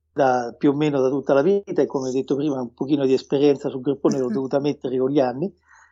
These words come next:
Speaker 1: e, però ho scoperto sia, eh, nel caso di Freddie Mercury, che conoscevo già meglio come personaggio,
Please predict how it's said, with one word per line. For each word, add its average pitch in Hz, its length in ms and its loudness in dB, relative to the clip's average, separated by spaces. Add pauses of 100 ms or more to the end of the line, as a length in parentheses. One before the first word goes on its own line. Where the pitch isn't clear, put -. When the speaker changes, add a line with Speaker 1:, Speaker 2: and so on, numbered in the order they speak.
Speaker 1:
e, 139 920 2
però 165 300 10
ho 190 60 8
scoperto 135 1080 -2
sia, 170 600 0
eh, 131 220 -12
nel 127 220 -12
caso 127 240 -6
di 123 100 -10
Freddie 123 280 -8
Mercury, 123 440 -6
che 113 140 -12
conoscevo 127 560 -6
già 131 160 -2
meglio 127 320 -2
come 120 120 -6
personaggio, 127 640 -2